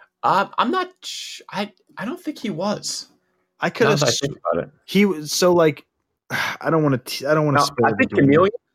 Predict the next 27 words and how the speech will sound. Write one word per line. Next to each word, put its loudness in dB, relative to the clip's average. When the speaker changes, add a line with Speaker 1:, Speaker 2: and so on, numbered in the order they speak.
Speaker 1:
Hold 4
on, 4
I'm, 4
I'm 2
already 4
pulling 0
it 2
up -2
'cause -4
I, 4
Speaker 2:
Yeah. 4
Speaker 1:
I 4
wanna 2
get, 0
I 4
wanna 0
see -2
the 2
original. 0
Okay, 4
that's 2
what 4
I -12
thought. 2
Kraven 2
the -6
Hunter. -2